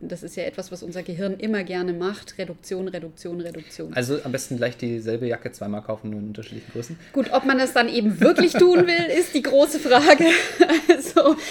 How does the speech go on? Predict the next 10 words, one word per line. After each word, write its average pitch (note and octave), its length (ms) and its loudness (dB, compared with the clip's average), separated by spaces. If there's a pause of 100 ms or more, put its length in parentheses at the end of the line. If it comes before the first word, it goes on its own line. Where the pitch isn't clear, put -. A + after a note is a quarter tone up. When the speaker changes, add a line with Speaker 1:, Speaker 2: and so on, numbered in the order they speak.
(100)
Speaker 1:
da B3+ 100 6
kann A#3+ 180 4
man B3 140 6
auch, A#3 60 6
Speaker 2:
Aber - 120 2
Speaker 1:
glaub A#3+ 140 2
ich, C#4+ 100 -8
keine A3+ 220 0
Empfehlungen A#3 540 -2
aussprechen. G#3 580 -4